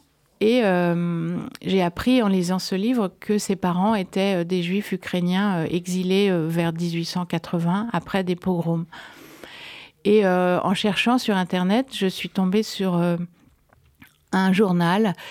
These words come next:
écrit par, euh, la mère de ce, de cet homme, euh, après, euh, quand elle avait à peu près soixante-dix ans. Elle écrit dans un mo-, mauvais anglais, un anglais, euh, très archaïque, et c'est peut-être ça qui m'a touchée.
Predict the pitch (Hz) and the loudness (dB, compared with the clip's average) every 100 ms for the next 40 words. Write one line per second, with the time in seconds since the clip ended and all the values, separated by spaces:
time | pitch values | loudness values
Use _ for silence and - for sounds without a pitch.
0 | - 190 190 - 220 - 185 175 170 160 | -4 -2 -2 -2 -2 0 0 0 0 0
1 | 160 160 170 175 208 220 180 165 - 156 | 0 0 0 2 2 0 -2 -4 -6 -4
2 | 147 135 117 - 113 120 - - 165 - | -4 -4 -6 -8 -10 -10 -14 -10 -8 -6
3 | 175 - 196 226 170 - - - - - | -6 -2 0 2 0 -6 -16 -18 -18 -20
4 | - - 165 160 156 156 - 165 - - | -16 -6 -2 0 0 -2 -4 -6 -6 -4
5 | 196 196 170 156 143 143 139 - - - | 0 0 0 -2 -2 -2 -4 -6 -8 -10
6 | - - - - 156 170 165 170 165 170 | -12 -14 -12 -8 -2 0 2 0 0 -4
7 | - 180 - 185 - 196 180 170 165 160 | -4 -4 -2 -2 0 0 0 0 0 -2
8 | - - - - - - 196 202 233 214 | -6 -20 -20 -20 -8 0 2 2 0 2
9 | 190 185 185 190 185 196 214 208 196 190 | 2 2 2 0 0 0 2 2 4 2
10 | 175 180 180 220 - - 175 175 175 175 | 4 2 2 0 -6 -4 0 2 2 2
11 | 180 175 170 - 185 175 180 - 185 196 | 2 2 0 -2 -2 0 -2 0 2 2
12 | 214 208 - 185 180 185 - 180 - 208 | 2 -2 -2 -2 -2 -2 -4 -6 -2 -2
13 | - - 180 - 202 - - 196 | -2 -2 -2 0 -2 0 0 -2